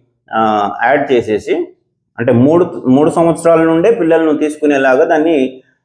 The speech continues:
ఏర్పాటు చేస్తున్నారు. అట్లా దాదాపు వెయ్యి, ఉమ్, ప్రీ ప్రైమరీ స్కూల్స్ తెలంగాణ రా-, రాష్ట్రంలో ఏర్పాటు చేయడానికి already సన్నాహాలు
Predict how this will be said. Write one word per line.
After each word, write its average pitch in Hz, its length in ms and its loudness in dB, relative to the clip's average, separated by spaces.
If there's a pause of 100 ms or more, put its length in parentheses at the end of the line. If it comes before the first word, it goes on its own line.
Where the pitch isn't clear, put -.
ఏర్పాటు 151 440 2
చేస్తున్నారు. 165 320 0
అట్లా 139 480 0 (300)
దాదాపు 180 480 0
వెయ్యి, 170 720 0 (720)
ఉమ్, 120 380 -2
ప్రీ 165 120 2
ప్రైమరీ 156 360 2
స్కూల్స్ 139 580 0
తెలంగాణ 139 420 2
రా-, 113 380 2
రాష్ట్రంలో 135 720 0 (280)
ఏర్పాటు 143 380 0
చేయడానికి 127 760 0 (320)
already 139 340 2
సన్నాహాలు 143 840 0